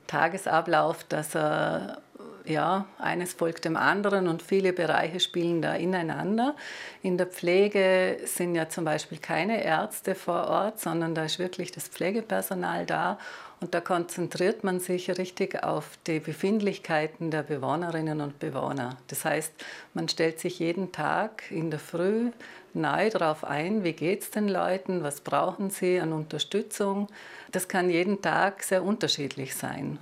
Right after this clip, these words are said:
Und das ist das Schöne, oder? Man kann sich wirklich auf die Bewohner einlassen. Man schaut, was sie brauchen, man unterstützt dort, wo es notwendig ist. Und gleichzeitig ist aber ganz ein wichtiger Aspekt, dass man die Ressourcen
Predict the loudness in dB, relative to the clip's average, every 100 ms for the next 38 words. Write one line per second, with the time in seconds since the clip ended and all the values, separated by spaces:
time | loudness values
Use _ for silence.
0 | -10 -4 -2 0 0 0 -2 -2 0 2
1 | 4 4 2 0 0 0 0 -2 -2 -2
2 | -4 -2 -2 0 -4 -2 -4 -4 -6 -6
3 | -4 -4 -2 -4 -4 -2 0 0 -2 -2
4 | -2 -2 -2 -10 -14 -16 -16 -16 -6 -4
5 | 2 2 2 0 -2 -2 -8 -6 0 2
6 | 2 2 0 0 0 0 -2 -4 -4 -6
7 | -6 0 0 0 -4 -4 0 0 0 -2
8 | -2 -2 -4 -4 -2 -2 -4 -6 -4 2
9 | 2 2 0 2 2 0 -6 -2 -2 0
10 | 0 0 -4 -2 -4 -2 -4 -4 -2 -2
11 | -4 -2 -4 -4 -6 -4 -2 0 0 0
12 | -2 -4 -2 0 0 0 2 2